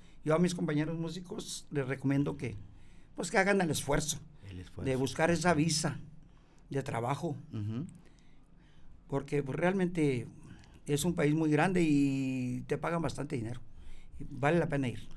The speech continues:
Speaker 2: ¿Qué siente Francisco Javier que Corea en su, bueno, que sabemos que son paisanos, pero
Speaker 1: Pero
Speaker 2: cuando corean, cuando corean tus
Speaker 1: No, es,
Speaker 2: acá
Speaker 1: es
Speaker 2: tremendo.
Speaker 1: una cosa muy bonita estar oyendo
Speaker 2: Que
Speaker 1: tus
Speaker 2: te
Speaker 1: canciones.
Speaker 2: compren, porque allá son en dólares, que
Speaker 1: Ah,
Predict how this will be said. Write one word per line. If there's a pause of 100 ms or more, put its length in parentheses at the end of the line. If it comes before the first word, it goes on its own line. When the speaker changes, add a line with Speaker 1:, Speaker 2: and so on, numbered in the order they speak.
(100)
Speaker 2:
¿Qué
siente
Francisco
Javier
que
Corea
en
su,
bueno, (240)
que
sabemos
que
son
paisanos, (600)
pero
Speaker 1:
Pero
Speaker 2:
cuando
corean,
cuando
corean
tus
Speaker 1:
No,
es,
Speaker 2:
acá
Speaker 1:
es
Speaker 2:
tremendo. (240)
Speaker 1:
una
cosa
muy
bonita (520)
estar
oyendo
Speaker 2:
Que
Speaker 1:
tus
Speaker 2:
te
Speaker 1:
canciones.
Speaker 2:
compren,
porque
allá
son
en
dólares,
que
Speaker 1:
Ah,